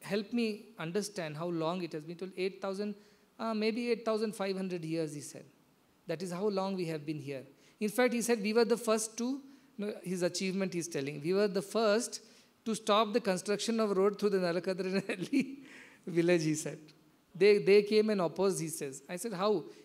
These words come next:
He told, Not now. Long back a king was here. He was trying to make road through this forest, through the hills.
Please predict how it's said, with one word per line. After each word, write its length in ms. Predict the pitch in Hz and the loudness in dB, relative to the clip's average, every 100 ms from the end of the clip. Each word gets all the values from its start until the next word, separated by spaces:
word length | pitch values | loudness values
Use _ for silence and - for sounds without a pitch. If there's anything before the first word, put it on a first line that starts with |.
| - | -12
He 60 | 180 | -4
told, 180 | 214 | -2
Not 340 | 175 160 202 226 | -2 -2 -4 -2
now. 240 | 196 190 | 0 0
Long 500 | 147 143 170 202 214 | -2 -6 -4 -4 -2
back 180 | 202 202 | -4 -4
a 80 | 175 | -4
king 260 | 180 185 | -4 -2
was 200 | 185 170 | -2 -4
here. 360 | 147 143 151 247 - - _ | -4 -4 -4 -8 -14 -20 _
He 140 | 196 | 0
was 120 | 202 202 | 0 2
trying 260 | 196 196 | 0 -2
to 100 | 208 | -2
make 280 | 180 175 180 175 | -2 -4 -2 0
road 220 | 185 180 | 0 0
through 140 | 190 | -2
this 200 | 165 165 | -2 -4
forest, 420 | - 147 151 147 | -4 -4 -4 -6
through 100 | 165 | -8
the 120 | 151 139 | -8 -4
hills. 400 | 156 143 - | -4 -6 -10